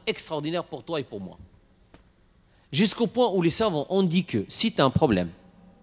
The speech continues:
si t'as un problème, va étudier la biographie du prophète sallallahu alayhi wa sallam, il y a la solution de ton problème.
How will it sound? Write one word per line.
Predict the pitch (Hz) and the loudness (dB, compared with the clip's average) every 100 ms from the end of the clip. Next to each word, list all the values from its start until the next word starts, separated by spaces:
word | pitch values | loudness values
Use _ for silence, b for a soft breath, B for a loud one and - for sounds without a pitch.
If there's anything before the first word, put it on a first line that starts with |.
| - _ - | -20 _ -20
si | - - 185 | -8 -6 -2
t'as | 139 | -2
un | 120 | -2
problème, | - 131 151 175 - - | -4 -4 -4 -6 -16 -14
va | 95 143 | 2 4
étudier | 170 - 135 120 113 104 - - | 4 0 -2 0 -2 -4 -10 -4
la | 113 | 0
biographie | 127 123 117 120 | 2 2 0 -2
du | 113 | -4
prophète | 117 110 | -4 -4
sallallahu | - 110 | -2 -4
alayhi | 110 | -4
wa | |
sallam, | 131 | -6
il | 113 | -2
y | |
a | 110 | -2
la | |
solution | 113 120 110 143 | -2 -6 -10 -12
de | 120 | -12
ton | 101 113 | -12 -12
problème. | - 87 | -12 -12